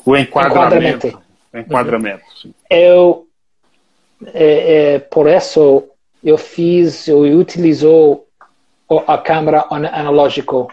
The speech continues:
Speaker 2: também.
Speaker 1: Analógico,
Speaker 2: Eu tenho
Speaker 1: sim.
Speaker 2: uma câmera ca-, digital, Nikon, mas também
Speaker 1: Sim.
Speaker 2: uma câmera analógico, ah, Mamiya, com grande formato de filme, em quadro, square.
Speaker 1: Sim.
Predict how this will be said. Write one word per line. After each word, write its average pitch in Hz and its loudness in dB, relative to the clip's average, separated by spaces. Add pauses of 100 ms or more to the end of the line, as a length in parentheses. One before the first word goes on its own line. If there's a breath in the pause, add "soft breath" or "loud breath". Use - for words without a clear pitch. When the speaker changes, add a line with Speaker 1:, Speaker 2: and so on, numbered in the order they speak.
(160)
Speaker 2:
também. 131 -4 (440)
Speaker 1:
Analógico, 113 -6
Speaker 2:
Eu 139 -2
tenho 151 0
Speaker 1:
sim. 151 0
Speaker 2:
uma - -12
câmera 175 0
ca-, 180 0 (140)
digital, 185 0
Nikon, 175 -2 (220)
mas 143 -6
também 151 -2
Speaker 1:
Sim. 165 -2
Speaker 2:
uma 147 -6
câmera 147 -4
analógico, 147 0
ah, 127 -4
Mamiya, 139 -8 (720)
com 135 -4
grande 151 0
formato 151 -2
de 135 -8
filme, 127 -6 (1160)
em 147 -12
quadro, 131 -2 (1160)
square. 123 -4 (680)
Speaker 1:
Sim. - -14